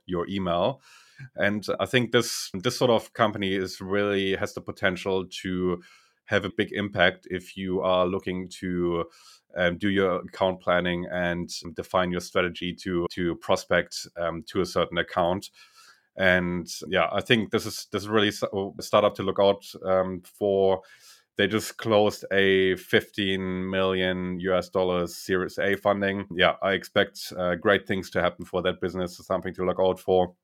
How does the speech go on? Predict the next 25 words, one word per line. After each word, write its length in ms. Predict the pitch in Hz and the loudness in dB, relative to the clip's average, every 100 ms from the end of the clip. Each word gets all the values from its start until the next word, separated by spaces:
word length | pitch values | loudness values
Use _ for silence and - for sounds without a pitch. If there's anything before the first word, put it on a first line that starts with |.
| _ _ _ _ _ _ _ _ - | _ _ _ _ _ _ _ _ 2
The 100 | 139 | 6
other 160 | 156 | 8
news 220 | 180 175 143 | 8 8 8
I 60 | |
wanted 180 | 139 123 | 6 4
to 80 | 123 | -2
share 240 | - 120 | 2 6
is, 200 | 113 104 | 6 2
uh, 280 | 107 104 104 | 4 6 6
that, 420 | 101 101 98 - - | 6 4 4 -2 -10
especially 360 | 101 127 - 101 | 0 0 0 0
for 280 | 104 98 | 4 4
Australian 540 | 95 - 104 101 98 95 | 4 2 2 2 -2 -4
listeners, 560 | 101 101 101 98 - - | -4 -2 0 -2 -2 4
covid 260 | 143 139 127 | 8 8 8
nineteen 800 | 120 113 - 127 123 120 120 113 | 6 4 0 0 2 2 2 4
numbers 480 | 113 113 107 104 | 4 4 2 2
seem 300 | - 117 110 | -2 -2 -2
to 200 | - 104 | -2 -4
skyrocket. 800 | 95 - 107 107 104 104 107 98 | -4 2 6 6 4 2 2 -2
So 100 | - | 0
I 40 | 95 | 0
think 240 | 110 98 | -2 -4
we 80 | 98 | 0
had, 260 | 95 92 | 2 2